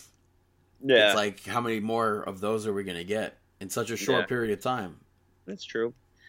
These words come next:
Speaker 1: Um, next up, Women's World Championship match. Uh, Rio pick up the victory over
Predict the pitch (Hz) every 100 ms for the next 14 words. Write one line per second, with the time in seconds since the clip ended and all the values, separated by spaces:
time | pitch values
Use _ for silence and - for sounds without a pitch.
0 | - _ _ - 107 110 107 107 107 -
1 | 139 139 156 139 127 143 147 139 127 127
2 | 139 135 - 139 156 156 135 98 117 113
3 | - - - _ - 107 107 110 110 117
4 | - 135 175 135 101 _ - 143 160 135
5 | 139 147 151 135 131 131